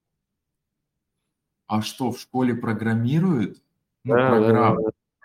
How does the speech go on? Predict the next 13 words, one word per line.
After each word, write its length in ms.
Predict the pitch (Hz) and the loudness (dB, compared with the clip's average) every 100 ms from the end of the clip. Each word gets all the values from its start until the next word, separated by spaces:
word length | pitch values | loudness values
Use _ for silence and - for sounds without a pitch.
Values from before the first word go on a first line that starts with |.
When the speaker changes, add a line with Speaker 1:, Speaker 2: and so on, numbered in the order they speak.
| _ | _
Speaker 1:
Программа 340 | - 180 196 117 | 0 2 2 0
Speaker 2:
Да, 40 | 113 | -2
да. 120 | 110 | -4
Speaker 1:
от 80 | 113 | -6
слова 380 | 120 139 139 - - | -4 -2 -2 -4 -6
программировать. 800 | 120 110 117 120 160 135 95 101 | -6 -4 -4 -2 -2 -2 -4 -8
Я 80 | |
же 120 | 101 110 | -6 -2
айтишник, 580 | 107 127 185 107 131 110 | -4 -4 -6 -4 -6 -8
и 60 | |
я 200 | 104 113 | -8 -6
как 200 | 120 120 | -8 -12
бы 180 | 127 - | -12 -14